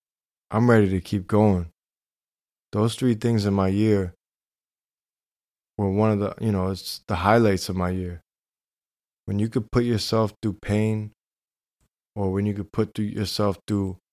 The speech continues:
a challenge, the reward after that is something that can't compare to.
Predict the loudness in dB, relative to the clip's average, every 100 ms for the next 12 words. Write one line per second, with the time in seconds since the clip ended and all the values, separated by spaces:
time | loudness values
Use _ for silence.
0 | _ _ -10 -4 0 2 2 0 -4 -12
1 | _ _ _ _ _ _ _ _ _ _
2 | _ _ -4 -2 2 4 4 4 0 -2
3 | 0 0 -2 -6 -8 -6 -4 -4 -4 -4
4 | -2 -4 -8 _ _ _ _ -6 -4 -4
5 | -6 -6 -6 -8 -12 -16